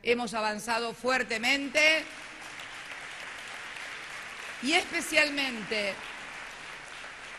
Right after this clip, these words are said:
especialmente estas dos promociones, la cuarenta y cinco y la cuarenta y seis. La cuarenta y cinco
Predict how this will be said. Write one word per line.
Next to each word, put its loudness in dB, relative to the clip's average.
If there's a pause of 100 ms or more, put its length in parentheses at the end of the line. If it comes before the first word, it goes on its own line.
(160)
especialmente 2 (720)
estas -6
dos 0
promociones, 0 (540)
la -4
cuarenta -6
y -6
cinco -2
y -6
la -2
cuarenta -4
y -4
seis. -8
La 0
cuarenta 4
y 0
cinco -6